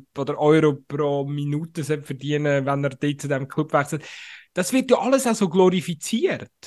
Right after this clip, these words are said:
wie es, wie es dargestellt wird in den sozialen Medien. Als ob das irgendwie etwas ist, wo, wo erstrebenswert sollte sein. Und auch, auch mit all diesen Memes, die hinten nachher schwingen, wo da irgendwie so, äh, Eltern gezeigt werden,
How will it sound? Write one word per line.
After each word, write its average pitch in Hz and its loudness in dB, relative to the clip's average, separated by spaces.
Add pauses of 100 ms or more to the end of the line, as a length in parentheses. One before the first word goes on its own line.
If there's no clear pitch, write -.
(200)
wie 180 -2
es, 170 0 (100)
wie 185 -4
es 180 -6
dargestellt 208 0
wird 151 -6
in 147 -6
den 143 -10
sozialen 165 -2
Medien. 147 -2
Als 160 4
ob 226 6
das 285 4
irgendwie 180 2
etwas 156 -2
ist, 151 -4
wo, 147 0
wo 151 4
erstrebenswert 214 0
sollte 214 -2
sein. 135 -2
Und 135 -4 (380)
auch, 165 4
auch 175 2
mit 180 0
all 208 6
diesen 196 0
Memes, 233 -4
die 208 2
hinten 190 -2
nachher 202 -2
schwingen, 180 -2
wo 165 -2
da 160 2
irgendwie 165 0
so, 156 2 (360)
äh, 160 8
Eltern 196 4
gezeigt 185 2
werden, 180 2